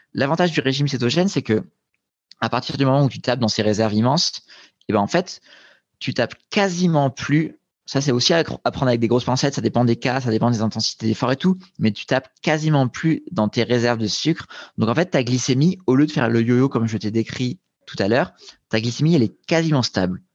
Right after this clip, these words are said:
Ou alors, si t'es sur des inten-, des intensités d'effort un petit peu plus élevées, ta glycémie va baisser, mais à une vitesse qui est ultra faible.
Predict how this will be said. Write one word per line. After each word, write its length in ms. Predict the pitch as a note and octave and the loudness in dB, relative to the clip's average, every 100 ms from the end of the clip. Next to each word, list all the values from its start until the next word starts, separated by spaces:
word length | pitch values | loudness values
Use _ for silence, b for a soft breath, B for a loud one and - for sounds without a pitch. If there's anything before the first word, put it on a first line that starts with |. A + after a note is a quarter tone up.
| _ _ - | _ _ 0
Ou 120 | D3 | 2
alors, 280 | C3 C3+ C#3+ | 2 2 -2
si 180 | - B2+ | -6 -2
t'es 140 | C#3 | -2
sur 260 | - - B2+ | -2 -2 0
des 80 | A2+ | 0
inten-, 640 | A2 G#2+ - - A2 A2 | -2 -6 -14 -4 0 0
des 160 | F#2+ A#2 | 2 0
intensités 640 | A#2 B2+ A#2+ - G2+ B2 | 0 -2 -4 -4 -2 0
d'effort 440 | A2 A2 A#2 A2+ - B B B - | 0 -2 -2 -4 -6 B B B -4
un 100 | C3 | -2
petit 180 | - - | -4 -6
peu 80 | |
plus 180 | - B2+ | -2 0
élevées, 380 | A#2 A#2 D3+ F#3 B B B B B | 0 2 0 0 B B B B B
ta 100 | - | -4
glycémie 420 | A#2 D#3 F#3 D#3 F3 | -2 0 2 4 4
va 140 | B2 | 2
baisser, 540 | A2 A#2+ - E3 E3 - | 0 -2 0 0 0 -2
mais 180 | A2+ | 0
à 100 | G#2+ | 2
une 120 | A#2+ A2+ | 2 0
vitesse 380 | A#2+ C#3 D3 | 0 -2 -2
qui 180 | - A2 | -4 -2
est 140 | A2+ - _ _ _ - | -2 -4 _ _ _ -2
ultra 300 | D3 - C3 | -2 -2 -4
faible. 380 | A2+ G2 F3 | -2 -4 -4